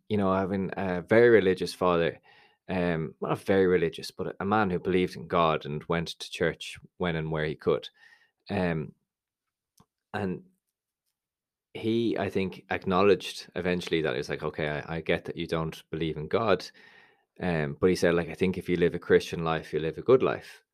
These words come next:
Um, and that's all he said. He's like, "If you don't have to go to mass, you know, whatever, but if you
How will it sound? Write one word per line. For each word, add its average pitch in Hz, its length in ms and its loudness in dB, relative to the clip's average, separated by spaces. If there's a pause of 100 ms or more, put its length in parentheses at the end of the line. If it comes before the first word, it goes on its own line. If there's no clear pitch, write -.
(560)
Um, 85 380 -2 (240)
and 87 160 -2
that's 95 160 0
all 80 120 2
he 76 60 0
said. 80 220 -2
He's 78 140 -4
like, 76 120 -10
"If - 100 -20
you 82 80 -8
don't 98 180 2
have 92 120 2
to - 80 -14
go 73 80 -4
to - 140 -6
mass, 113 260 4
you 85 80 4
know, 80 140 -4 (300)
whatever, 90 500 -2
but 80 160 -6
if - 80 -16
you 82 100 -4